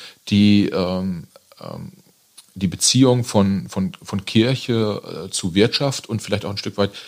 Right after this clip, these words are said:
Kirche als, als Wirtschaftsunternehmen, weil ich glaube, dass das für viele Hörer auch nicht so hundert Prozent, äh, transparent ist. Was ein Thema, was ja sehr, äh, sehr häufig auch öffentlich diskutiert wird, ist,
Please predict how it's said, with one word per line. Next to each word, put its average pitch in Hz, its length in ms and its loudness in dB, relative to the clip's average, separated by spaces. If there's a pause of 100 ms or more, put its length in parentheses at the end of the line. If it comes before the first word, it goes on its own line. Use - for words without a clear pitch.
(180)
Kirche - 320 2
als, - 360 2
als 82 160 -6
Wirtschaftsunternehmen, 110 1120 2
weil 101 140 2
ich - 100 -10
glaube, 98 240 0
dass - 120 -4
das - 120 -4
für - 180 -6
viele 101 320 -2
Hörer 101 240 0
auch - 160 -4
nicht 107 180 -2
so 101 360 -2 (300)
hundert 127 340 4
Prozent, 92 680 0
äh, - 680 -6
transparent 95 760 -2
ist. - 400 -4 (540)
Was - 720 -4
ein 131 160 0
Thema, 117 300 2
was - 160 -4
ja 90 100 0
sehr, 82 480 2 (100)
äh, 90 100 -6
sehr 76 380 -6
häufig 113 460 2
auch 90 160 -8
öffentlich 113 340 -2
diskutiert 101 640 -2
wird, 98 220 2
ist, - 320 -4